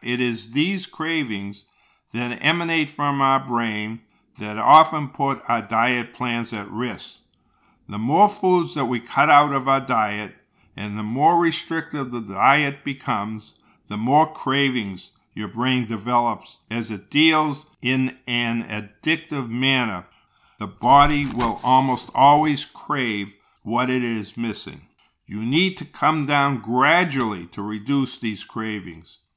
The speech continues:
and not go cold turkey with your eating habits, as many diets will have you do. Another reason we stop dieting or exercising is the expense involved.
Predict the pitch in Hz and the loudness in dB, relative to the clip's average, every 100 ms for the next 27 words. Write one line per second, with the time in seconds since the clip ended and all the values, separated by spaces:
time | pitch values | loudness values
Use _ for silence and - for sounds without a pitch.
0 | _ _ _ 98 110 127 151 156 - _ | _ _ _ -8 -2 4 4 2 -4 _
1 | - 135 131 139 - - 117 139 131 - | 0 4 4 2 -6 -8 -2 0 -2 -4
2 | 135 131 127 127 117 117 113 113 123 127 | -4 -4 -4 -4 -2 -4 -4 -4 -2 -2
3 | 120 110 107 101 110 104 - - _ _ | -2 -4 -6 -8 -8 -10 -14 -20 _ _
4 | _ _ 104 95 104 120 123 110 101 107 | _ _ -10 -8 -6 -4 -4 -6 -2 -2
5 | 107 110 - - 110 107 98 107 101 98 | -2 -6 -10 -16 -10 -8 -8 -8 -10 -10
6 | 98 90 98 92 78 - _ _ _ _ | -12 -10 -10 -10 -12 -18 _ _ _ _
7 | _ _ _ _ _ 117 147 196 226 196 | _ _ _ _ _ -6 2 4 4 2
8 | 147 131 117 139 156 147 - _ _ 117 | 4 4 2 -2 -4 -8 -14 _ _ -4
9 | 127 - - 139 131 - - 123 123 123 | -2 -2 4 4 4 -2 0 4 4 2
10 | 127 127 120 123 127 123 - 123 117 123 | 0 0 0 -2 -4 -8 -2 0 0 -2
11 | 143 139 - - 139 151 139 - - 190 | -4 -6 -8 -6 -2 -2 -2 -6 -2 0
12 | 208 202 139 113 95 92 76 - | 2 0 -2 -2 -4 -6 -8 -12